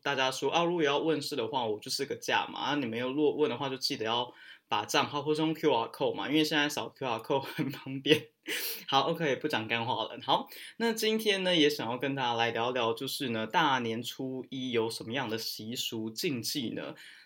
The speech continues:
大家应该已经就是刚刚在不久之前呢，大家一过十二点，每，每个家家户户都在放鞭炮。那其实大年初一呢，人们会放鞭炮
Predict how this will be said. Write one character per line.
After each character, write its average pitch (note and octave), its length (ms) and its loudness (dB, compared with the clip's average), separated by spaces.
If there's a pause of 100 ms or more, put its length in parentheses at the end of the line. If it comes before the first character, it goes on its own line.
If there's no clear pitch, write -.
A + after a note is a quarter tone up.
大 B3 140 0
家 A3+ 120 4
应 A3 80 0
该 A3 140 0
已 C#3 60 0
经 C3+ 200 -2
就 D3 120 -6
是 C#3 180 -4
刚 D3 180 0
刚 C#3+ 360 0 (720)
在 D#3 100 4
不 E3 180 -2
久 A#2 220 0
之 B2+ 160 -4
前 A#2+ 300 -4
呢， A2 160 -6 (100)
大 E3+ 140 -2
家 E3 180 -2
一 - 160 -10 (100)
过 F3+ 280 6
十 - 260 -2
二 E3+ 180 2
点， A2 220 -4
每， C3+ 320 -4 (120)
每 A#2+ 340 -2
个 A#2+ 320 0
家 D3+ 180 0
家 D3 140 4
户 D3 160 -4
户 C#3 100 -4
都 B2 140 -4
在 B2 120 -2
放 A#2 240 -6
鞭 G#2+ 220 -8
炮。 G2+ 240 -6 (320)
那 C4+ 80 -2
其 G#3 140 0
实 F3+ 40 2
大 G#3 140 2
年 D#3 220 2
初 D#3 260 -2
一 D#3+ 60 0
呢， D#3 160 4
人 C3+ 100 2
们 A#2+ 100 -2
会 C#3+ 120 -2
放 C3+ 200 -4
鞭 A#2+ 200 0
炮 B2 280 -4